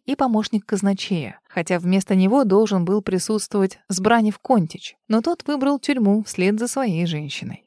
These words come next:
Каждого из советников в этот день внезапно вызвали во дворец. Каждый не знал подробностей дела. Все были напряжены и недовольны. Кроме советников были вызваны сыновья Браслова,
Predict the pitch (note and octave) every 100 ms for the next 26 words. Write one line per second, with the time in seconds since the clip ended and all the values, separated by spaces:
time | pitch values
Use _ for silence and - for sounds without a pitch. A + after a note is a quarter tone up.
0 | _ - D4 C4 A#3+ A3+ G3+ - F3+ D#3+
1 | F3+ B3+ B3+ C4 - F#3 F3 F3 D#3 E3
2 | A#3+ C4 A#3 C4+ F3+ D#3+ G3+ A3 F#3+ D#3+
3 | E3+ F3+ G3 G3+ B3 F#3 - - - G#3
4 | B3 A3 E3 - G#3+ B3 A#3+ A#3 F3+ -
5 | D3 E3 F3 F3+ F#3+ A3+ G#3 G#3+ D3 F3
6 | _ _ - - B3+ G3+ F3 E3 E3+ D#3+
7 | D#3+ F3 G3+ F#3 F3 F3 F3 G#3 D#3+ -
8 | - - D#4 C#4+ A#3 G#3 C#4+ D#4+ D4 C#4+
9 | F#3 A#3 C4+ G#3 A3+ A#3 A#3+ B3 - B3+
10 | C4+ G#3+ E3 D#3 E3 D#3+ - E3 E3